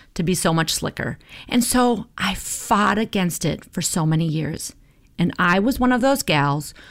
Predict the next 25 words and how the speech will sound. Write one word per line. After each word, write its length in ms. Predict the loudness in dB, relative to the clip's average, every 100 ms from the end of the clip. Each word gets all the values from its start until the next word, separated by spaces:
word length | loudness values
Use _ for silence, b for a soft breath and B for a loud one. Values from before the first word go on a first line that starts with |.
| B
who 100 | 0
would 100 | 2
often 480 | 2 0 0 -2 -4 -6
have 180 | -4 0
a 40 | 2
lot 200 | 2 0
of 80 |
homework. 560 | 0 0 -2 -4 -10 -18 -20 -20 _ -2
That's 280 | 0 2
what 80 | 2
I 80 | 2
call 440 | 2 0 2 0 B B -2
when 140 | 2
we're 100 | 4
doing 300 | 4 4 4
notes 420 | 4 2 -2 -6 -4
at 160 | -4
night 480 | 0 2 0 -2 -10 B B B -4
and 140 | 0
on 120 | 2
the 80 | 2
weekends. 760 | 0 -2 -4 -6 -8 -10 -12 -16 _ b b b
Several 340 | -2 2 4
years 300 | 4 4 2
back, 440 | 0 -2 -2 -6